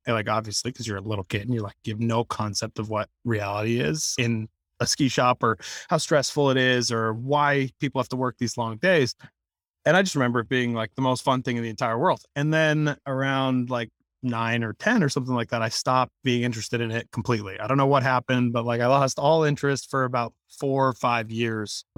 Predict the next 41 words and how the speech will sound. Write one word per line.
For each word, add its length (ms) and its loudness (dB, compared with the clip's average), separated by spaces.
And 140 -2
I 20 2
was 120 -2
just 180 -8
playing, 240 0
like, 240 -4
traditional 480 0
sports, 380 -8
basically. 580 -12
And 140 4
that's 120 4
probably 360 4
what 160 0
caused 300 0
it, 60 -2
honestly, 320 -4
is, 120 -6
like, 160 -6
you 40 -12
start 220 -4
playing 160 -2
sports, 1000 4
you 80 -2
get 160 0
into 400 0
middle 260 4
school, 560 4
you 140 2
start 300 -2
meeting 220 -4
girls, 720 6
and, 200 2
like, 200 0
that 180 0
kind 140 0
of 80 -2
stuff 240 0
takes 300 -4
you 80 0
away 240 0
from 480 -2